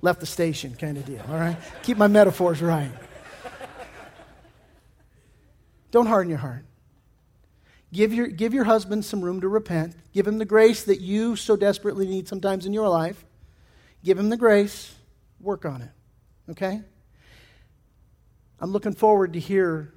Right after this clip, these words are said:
the praise reports of what happens, and I, and I would love to hear how the Lord has spoken to you. This is an issue that's, that's huge. Ninety, ninety plus percent of the counseling we do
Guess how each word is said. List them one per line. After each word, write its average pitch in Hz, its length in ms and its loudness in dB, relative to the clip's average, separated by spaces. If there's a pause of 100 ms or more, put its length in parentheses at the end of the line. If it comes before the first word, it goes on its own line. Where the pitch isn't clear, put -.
the 147 60 -16
praise 185 340 0
reports - 720 -10
of 151 80 -14
what 156 160 -4
happens, 160 580 -6
and 160 140 -8
I, 160 60 -6
and 165 200 -8
I 151 60 -6
would 151 160 -8
love 165 600 2 (500)
to 175 60 -2
hear 160 440 -4
how 147 80 -10
the 143 60 -10
Lord 147 220 -8
has 139 100 -16
spoken 143 380 -10
to 147 120 -12
you. 139 220 -14 (380)
This 208 200 2
is 185 140 -8
an 180 80 -4
issue 170 320 -4
that's, 143 280 -10
that's 156 280 -10
huge. 147 340 -8
Ninety, 185 460 -6
ninety 196 320 -2
plus 185 260 -2
percent 185 300 -10
of 170 40 -8
the 165 60 -10
counseling 165 380 -8
we 180 100 -6
do 151 240 -4